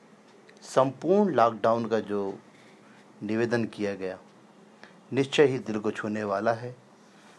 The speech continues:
साथ ही कितनी भी मुश्किलें हैं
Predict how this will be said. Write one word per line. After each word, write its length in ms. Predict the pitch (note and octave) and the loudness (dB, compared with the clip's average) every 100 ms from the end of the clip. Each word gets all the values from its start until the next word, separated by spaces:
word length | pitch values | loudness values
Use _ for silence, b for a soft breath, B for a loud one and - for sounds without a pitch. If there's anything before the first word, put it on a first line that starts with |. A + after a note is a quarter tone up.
| b | b
साथ 260 | - C#3 D#3 | 6 8 8
ही 380 | - C#3 B2 - - - - - - - B B B - | 4 -4 -4 -10 -20 -20 -20 -20 -20 -20 B B B -8
कितनी 360 | C#3+ C#3+ F#3 F#3+ | -8 -4 -2 0
भी 120 | F#3 | 2
मुश्किलें 500 | D#3 B2 - C#3 B2+ | 2 0 -2 2 2
हैं 320 | G#2 F#2+ F2+ | 0 -8 -12